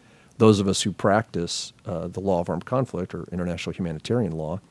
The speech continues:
think of that as an absolutely essential guideline. Yeah, it's, it's the core of that body of law, and if it doesn't apply, really the body of law has no meaning.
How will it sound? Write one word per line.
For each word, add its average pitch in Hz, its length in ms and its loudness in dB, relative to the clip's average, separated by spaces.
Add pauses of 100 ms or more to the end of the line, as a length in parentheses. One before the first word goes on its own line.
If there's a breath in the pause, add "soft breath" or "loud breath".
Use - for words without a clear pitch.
(800)
think 113 240 6
of 92 100 0
that 107 260 2
as 87 300 -4 (460 loud breath)
an 104 100 -6 (160)
absolutely 104 840 0
essential 87 840 0 (100)
guideline. 95 380 2
Yeah, 98 100 0
it's, - 120 -10
it's - 180 -10
the - 80 -12
core 87 680 -4 (200)
of 90 120 -6
that 87 160 -6
body 90 280 -2
of 80 120 -10
law, 123 140 2
and 90 80 0
if 92 100 -6
it 78 80 -10
doesn't 104 240 0
apply, 113 360 0
really 101 260 0
the 90 80 -6
body 92 220 -2
of 87 100 -8
law 95 160 0
has 98 220 -2
no 92 100 -2
meaning. 90 380 -8